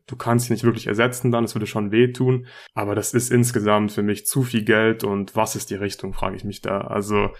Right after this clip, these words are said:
<laughs> die Knicks, die werden doch nicht mit Jalen Brunson als ihren besten Spieler, äh, irgendwie hier ein super erfolgreiches Team auf die Beine stellen können. Und die haben jetzt auch wirklich schon einige Assets,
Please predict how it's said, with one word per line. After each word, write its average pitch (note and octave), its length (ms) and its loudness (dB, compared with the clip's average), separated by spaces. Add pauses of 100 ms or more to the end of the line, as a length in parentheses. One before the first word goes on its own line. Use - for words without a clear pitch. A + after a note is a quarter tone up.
(100)
<laughs> - 200 -8
die A#2 140 2
Knicks, B2 260 4
die G#2 140 -4
werden A2 280 2
doch G#2 140 -4
nicht A2+ 260 0
mit A2 280 -2
Jalen G#2+ 260 2
Brunson G#2+ 640 0 (220)
als G#2+ 320 2
ihren G#2+ 200 4
besten G#2+ 320 0
Spieler, A#2 580 2 (140)
äh, G#2+ 120 0
irgendwie A2 340 2
hier G#2+ 520 2 (240)
ein G#2+ 80 -2
super A#2 280 0
erfolgreiches G#2 600 -2
Team - 320 -2
auf - 140 -14
die A2+ 80 -4
Beine G2+ 300 2
stellen G2+ 380 -2
können. G#2 200 0
Und G2+ 160 0
die G2+ 60 2
haben A#2 180 4
jetzt G#2 140 0
auch A2 160 0
wirklich B2 280 2
schon A2+ 160 -2
einige A#2+ 400 4
Assets, A2+ 540 0